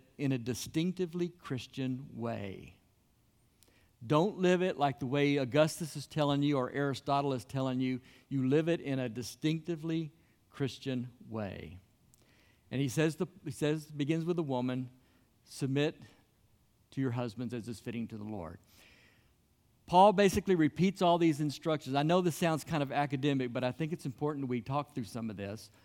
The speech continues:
Paul t-, says the same thing in Ephesians,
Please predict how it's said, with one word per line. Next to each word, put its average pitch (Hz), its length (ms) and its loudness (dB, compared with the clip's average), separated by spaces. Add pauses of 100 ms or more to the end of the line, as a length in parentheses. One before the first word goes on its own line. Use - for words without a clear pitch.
(760)
Paul 185 300 8
t-, 180 280 4 (200)
says 165 360 2
the 139 80 -2
same 185 300 4
thing 151 220 2
in 135 200 2
Ephesians, 131 840 2